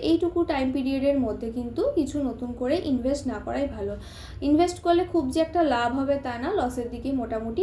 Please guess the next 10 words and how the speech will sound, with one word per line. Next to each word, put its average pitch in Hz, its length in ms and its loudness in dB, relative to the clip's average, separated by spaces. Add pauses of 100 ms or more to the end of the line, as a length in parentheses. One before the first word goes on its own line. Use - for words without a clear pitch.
(120)
এগোতে 220 260 0
পারেন। 196 320 -4 (920)
তবে 320 320 4 (140)
এই 339 140 4 (100)
পিশাচ 294 400 0 (120)
যোগটা 254 400 -2 (260)
যে 262 120 -2 (140)
সমস্ত 269 380 0 (180)
ব্যক্তির 294 380 0
জীবনে 311 420 2